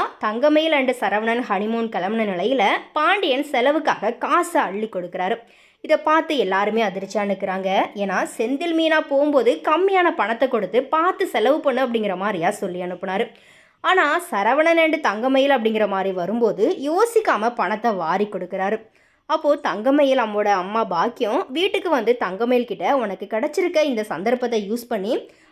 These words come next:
மாப்பிள்ளை நீ என்ன சொன்னாலும் சரின்னு சொல்ற அளவுக்கு அவரை மாத்தி காட்டு" அப்படிங்கிற மாதிரியாவும் ஐடியா கொடுக்குறாரு. அதுக்கப்புறமா இவங்க ரெண்டு பேருமே சென்னைக்கு கிளம்பிடுறாங்க.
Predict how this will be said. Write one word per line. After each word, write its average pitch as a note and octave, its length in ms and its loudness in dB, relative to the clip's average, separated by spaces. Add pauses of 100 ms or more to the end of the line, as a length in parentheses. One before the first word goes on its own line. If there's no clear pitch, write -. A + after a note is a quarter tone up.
மாப்பிள்ளை D#4 680 2
நீ C#4+ 140 0
என்ன A#3+ 280 0
சொன்னாலும் D#4 520 2
சரின்னு C4 340 0
சொல்ற C4+ 260 2
அளவுக்கு A3 440 0
அவரை G#3+ 260 0
மாத்தி A#3 340 -2
காட்டு" A#3+ 320 2
அப்படிங்கிற F#3 300 -4
மாதிரியாவும் G3+ 460 0
ஐடியா F3+ 300 -2
கொடுக்குறாரு. F#3 520 -4 (500)
அதுக்கப்புறமா E4+ 560 2
இவங்க C4+ 260 0
ரெண்டு G#3 240 0
பேருமே A3+ 360 2
சென்னைக்கு G3+ 500 -6
கிளம்பிடுறாங்க. F#3+ 800 -2